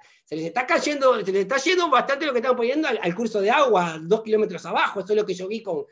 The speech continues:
con mi muestreo. El Ministerio de Ganadería, bueno, todos sabemos lo que pasa, ¿no? Este, este, parece que, que está llegando el cal-, el calentamiento global está llegando, parece.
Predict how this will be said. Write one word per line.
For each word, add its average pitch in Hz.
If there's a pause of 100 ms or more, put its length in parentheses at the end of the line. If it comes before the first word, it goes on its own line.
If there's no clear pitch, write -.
(120)
con 143
mi 160
muestreo. 160 (920)
El 165
Ministerio 170
de 143
Ganadería, 147
bueno, 170 (280)
todos 131
sabemos 156
lo 135
que 156
pasa, 233
¿no? 190
Este, 113 (300)
este, 113 (540)
parece 139
que, 117
que 110 (520)
está 220
llegando 220
el 180
cal-, 165
el 143
calentamiento 160
global 175
está 180
llegando, 110
parece. 101